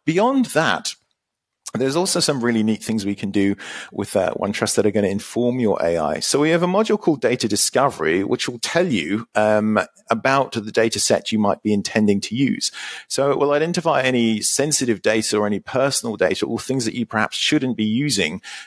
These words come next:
um, in a data set that you're gonna use to inform, uh, an A I model. And we can also enforce what we call,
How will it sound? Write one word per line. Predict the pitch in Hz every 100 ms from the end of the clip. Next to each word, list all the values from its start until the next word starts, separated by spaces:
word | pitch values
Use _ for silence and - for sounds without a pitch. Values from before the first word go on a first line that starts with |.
| -
um, | 104 98 98 101
in | 110 110
a |
data | 104 104 98
set | - 95
that | 98
you're | 98
gonna | 104 98
use | 95 101 98
to | -
inform, | 95 98 107 101 95
uh, | 90 90 -
an | 98
A | 95 95
I | 98 110
model. | 95 90 90 - 110
And | 113 110
we | 127
can | -
also | 156 190 190
enforce | 135 - 127 113 -
what |
we | 110
call, | - 117 107 107